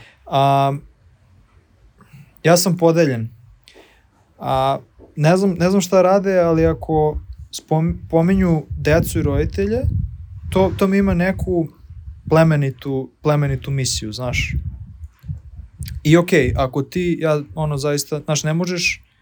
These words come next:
ako utičeš na, na, na to da, ne znam, iz prve ruke ili iz druge ruke da, da neka deca imaju bolji život, kako, kakav, kako god to sad bilo taj efekat, ovaj,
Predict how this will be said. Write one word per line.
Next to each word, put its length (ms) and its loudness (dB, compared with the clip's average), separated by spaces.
ako 240 -2
utičeš 480 -2
na, 220 -4
na, 220 -6
na 140 -6
to 280 0
da, 200 -2
ne 180 -6
znam, 280 -12
iz 180 -2
prve 320 2
ruke 260 0
ili 100 0
iz 100 -2
druge 280 0
ruke 300 -2
da, 160 -4
da 180 -12
neka 320 -2
deca 400 -2
imaju 260 0
bolji 300 0
život, 400 0
kako, 300 -2
kakav, 320 -4
kako 260 -6
god 200 0
to 100 -6
sad 160 -4
bilo 280 -4
taj 200 0
efekat, 460 -4
ovaj, 400 2